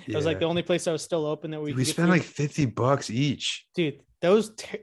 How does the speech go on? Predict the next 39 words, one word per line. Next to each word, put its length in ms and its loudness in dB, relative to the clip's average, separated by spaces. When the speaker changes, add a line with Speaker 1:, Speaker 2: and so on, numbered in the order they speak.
Speaker 1:
those 200 4
are 40 0
the 120 4
worst 360 0
wings 320 -4
I've 80 -4
ever 160 -2
had. 340 -4
Speaker 2:
Dude, 300 2
the 80 -2
fried 400 2
pickles 440 2
were, 60 0
like, 180 -2
ten 340 -8
bucks 280 0
for 140 -8
just 260 -8
bullshit. 640 0
Yeah, 180 -4
dude. 360 -8
Fucking 420 -2
Speaker 1:
Also, 320 4
Speaker 2:
trash. 320 0
Speaker 1:
it's 160 -6
probably 280 4
just 180 -6
old 260 -2
food 260 0
at 140 -6
that 240 -4
point, 180 -14
right? 160 -6
They're 120 -6
not 160 -8
making 260 -12
that 140 -14
shit 240 -12
fresh. 360 -12